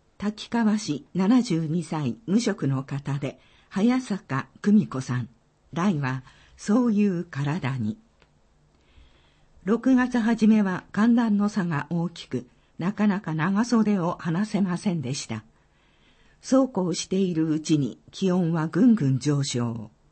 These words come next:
その頃、伸びた庭木が気になって、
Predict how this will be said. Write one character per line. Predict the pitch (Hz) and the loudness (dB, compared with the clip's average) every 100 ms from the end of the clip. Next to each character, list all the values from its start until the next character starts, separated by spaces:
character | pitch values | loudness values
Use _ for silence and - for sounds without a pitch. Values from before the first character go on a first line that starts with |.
| _ _ _ _ _ _ | _ _ _ _ _ _
そ | - - 240 | -6 2 4
の | 269 | 2
頃、 | 262 254 170 175 - | 0 -2 0 -4 -4
伸 | 180 247 | 2 4
び | 220 | 4
た | 214 165 | 0 -2
庭 | 147 180 196 | 0 0 -2
木 | 214 165 | -4 -4
が | 156 | -4
気 | - - | -6 0
に | 175 202 | 2 4
な | 165 | 2
っ | |
て、 | - 127 131 | -6 -6 -6